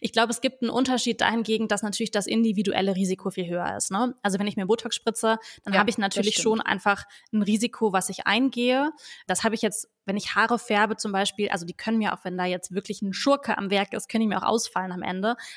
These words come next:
Speaker 1: Aber ich hab ja wirklich ein Risiko, wenn ich mir Botox spritze. Und ich f-
Speaker 2: Oder nicht nur Botox, sondern auch wenn du Hyaluron hast
Speaker 1: Ja,
Speaker 2: zum
Speaker 1: ja,
Speaker 2: Beispiel,
Speaker 1: voll.
Speaker 2: ne, wo das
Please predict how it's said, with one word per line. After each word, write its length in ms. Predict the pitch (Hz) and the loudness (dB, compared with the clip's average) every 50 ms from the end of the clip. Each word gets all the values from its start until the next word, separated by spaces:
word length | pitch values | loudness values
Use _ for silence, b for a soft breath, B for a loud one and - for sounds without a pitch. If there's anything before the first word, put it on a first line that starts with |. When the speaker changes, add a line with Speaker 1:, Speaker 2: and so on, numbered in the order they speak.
| B B | B B
Speaker 1:
Aber 340 | - 190 185 202 196 196 190 - - - - - | 0 2 4 4 4 4 2 0 -4 -12 -6 -4
ich 160 | 233 190 - 330 - _ - | -4 -4 -4 -6 -12 _ -6
hab 200 | - - 220 233 | -4 -2 2 4
ja 180 | 220 214 185 | 4 4 4
wirklich 300 | 196 226 - - 220 - | 2 0 2 2 0 2
ein 400 | - 208 202 196 190 - _ _ _ _ - - | 2 0 0 0 -2 -6 _ _ _ _ -2 2
Risiko, 580 | 190 214 202 175 - - - - - - - - | 4 4 4 4 0 -4 -8 -8 -8 -6 -6 -4
wenn 120 | - 165 - | -6 -6 -6
ich 220 | - - - - | -6 -10 -10 -8
mir 120 | 190 185 170 | -6 -6 -4
Botox 380 | 170 151 - - - - - | -4 -4 -6 -6 -8 -4 -4
spritze. 420 | - - - - - - - - - - B B B B B B B B B _ - | -6 -4 -4 -6 -4 -4 -6 -6 -6 -8 B B B B B B B B B _ 0
Und 280 | - 233 220 - - - - - | 2 2 2 0 -6 -14 -16 -14
ich 120 | - - | -12 -12
f- 100 | - - - 302 - - | -12 -12 -16 -8 -2 2
Speaker 2:
Oder 180 | 240 233 240 | 2 4 4
nicht 160 | 226 226 196 | 2 2 2
nur 120 | 226 214 196 | 2 2 4
Botox, 360 | 185 214 220 220 240 208 - | 4 4 4 4 2 2 2
sondern 220 | 220 208 208 208 | 2 2 4 4
auch 160 | 156 175 202 - | 4 4 4 4
wenn 140 | 214 196 | 2 4
du 140 | 190 196 190 | 4 2 2
Hyaluron 600 | 180 202 208 196 185 180 175 170 175 175 185 190 | 2 2 2 2 2 2 0 0 0 0 0 2
hast 80 | - 247 | 4 4
Speaker 1:
Ja, 60 | 220 | 4
Speaker 2:
zum 80 | 214 214 | 6 4
Speaker 1:
ja, 80 | 196 170 | 4 4
Speaker 2:
Beispiel, 180 | 135 - - | 2 0 0
Speaker 1:
voll. 80 | - 160 | 0 0
Speaker 2:
ne, 140 | 170 180 175 | 0 2 2
wo 40 | |
das 260 | 180 175 180 175 - | 2 2 2 0 -4